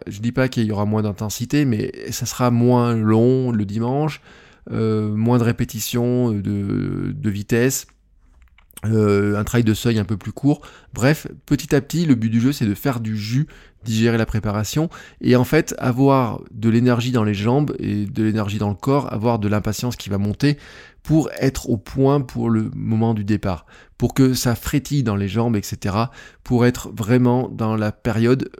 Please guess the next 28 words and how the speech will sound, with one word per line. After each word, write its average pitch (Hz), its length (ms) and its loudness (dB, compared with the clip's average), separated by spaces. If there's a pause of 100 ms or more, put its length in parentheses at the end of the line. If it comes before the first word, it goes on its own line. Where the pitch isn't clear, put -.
euh, 92 520 -2 (160)
au - 100 0
moment 131 340 4
où 160 300 0
j'aurai 139 360 4
de 123 100 2
l'énergie 117 600 0
et - 40 0
non 113 140 2
plus - 160 -6
la 120 120 0
fatigue 123 380 -4
de 110 80 -2
la 101 60 -2
préparation. 101 560 -6
Car 170 200 -2
c'est 156 120 -2
une 143 40 -2
discussion 147 400 -4
que 131 60 -2
j'ai 117 80 -2
eue 113 40 0
l'autre 107 180 -2
jour, 123 200 -2
hein, 98 140 -6
quand 98 120 -10
je - 100 -16
courais, 113 240 -4